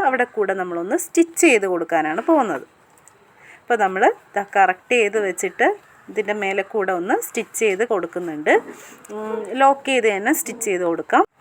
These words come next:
അപ്പോൾ നമ്മൾ ദാ സ്റ്റിച്ച് ചെയ്ത് എടുത്തിട്ടുണ്ട്. അതിനുശേഷം നമ്മൾ മേളിലേക്ക്, അതായത് ഇതൊന്നിങ്ങനെ മാറ്റി വെച്ചിട്ട് ഒരു ഹാഫ് ഇഞ്ച് ഇപ്പുറത്തെ, ആ സെൻറ്ററിൽ നിന്ന് ഒരു ഹാഫ് ഇഞ്ച് ഇപ്പുറത്തെ സൈഡിലും അതുപോലെ സെൻറ്ററിൽ നിന്ന് ഹാഫ് ഇഞ്ച് ഇപ്പുറത്തെ സൈഡിലും മാർക്ക് ചെയ്ത് കൊടുക്കുക.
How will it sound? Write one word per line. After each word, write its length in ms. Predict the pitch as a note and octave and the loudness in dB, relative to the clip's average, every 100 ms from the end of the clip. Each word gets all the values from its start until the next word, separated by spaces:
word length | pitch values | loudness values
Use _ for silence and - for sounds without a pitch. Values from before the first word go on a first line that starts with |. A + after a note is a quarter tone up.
| A3+ | -2
അപ്പോൾ 140 | B3+ B3+ | 0 0
നമ്മൾ 180 | G#3+ B3 A#4 | 2 2 2
ദാ 80 | C4+ - - | 0 -4 -20
സ്റ്റിച്ച് 280 | - A#3 - | -10 -10 -4
ചെയ്ത് 240 | B3 A3 A#3 - | 0 2 2 0
എടുത്തിട്ടുണ്ട്. 600 | G#3+ F3 A#3+ A3 G#3+ F3 E4 A#4 B3 | -4 -2 -4 -2 -4 2 0 2 2
അതിനുശേഷം 680 | E4 F4+ E4+ G3+ E3+ - C#4 - - - C4 | 4 4 4 2 -2 0 0 0 -16 -6 0
നമ്മൾ 140 | D4 C4+ | 2 2
മേളിലേക്ക്, 640 | B3+ B3+ D#4+ D#4+ G3 E3+ F3 | 0 2 4 4 2 -2 0
അതായത് 240 | G#3+ A#3+ C4 | 2 2 0
ഇതൊന്നിങ്ങനെ 460 | C4 B3 B3 A#3 A#3+ G#3+ | -2 -2 -4 -6 -4 -2
മാറ്റി 320 | G3 G3 B3+ | -2 -2 -2
വെച്ചിട്ട് 340 | F#3+ E3 E3+ - C#4 | -2 -4 -6 2 2
ഒരു 100 | D4+ - | 2 2
ഹാഫ് 420 | C4+ A#3 D#4 - B3 | 2 4 2 2 -2
ഇഞ്ച് 240 | G3+ A#3+ F4 - - - A#3 | 0 0 -2 -6 -14 -10 -10
ഇപ്പുറത്തെ, 340 | - B3+ A3+ G3+ | -2 2 6 6
ആ 20 | - | 6
സെൻറ്ററിൽ 320 | A3+ A3+ C#4 | 2 2 -2
നിന്ന് 120 | C#4 D4 | 0 0
ഒരു 80 | C#4+ | 2
ഹാഫ് 240 | A3+ B3+ G#3 | 2 0 -2
ഇഞ്ച് 140 | F#3+ G3 | -4 -2
ഇപ്പുറത്തെ 280 | G3+ F#3+ G#3+ | -2 -2 -2
സൈഡിലും 380 | G3 D#3 E3+ D#4 D#4 | 0 0 0 0 0
അതുപോലെ 400 | A3 G#3 F3+ F#3+ C#4+ | -2 -2 -2 -2 4
സെൻറ്ററിൽ 300 | B3+ A3+ A#3+ | 2 2 -2
നിന്ന് 120 | G#3+ G3+ | -2 0
ഹാഫ് 180 | F3+ - | 0 -2
ഇഞ്ച് 180 | F3 D4 C#4 | -4 -6 -8
ഇപ്പുറത്തെ 280 | - - C#4+ | -6 -2 2
സൈഡിലും 360 | A#3 F3 F3 A3 | 2 2 -6 -2
മാർക്ക് 240 | C#4 C4+ - | 0 0 -4
ചെയ്ത് 120 | F3+ D3+ | -2 -2
കൊടുക്കുക. 300 | D3 - | -2 2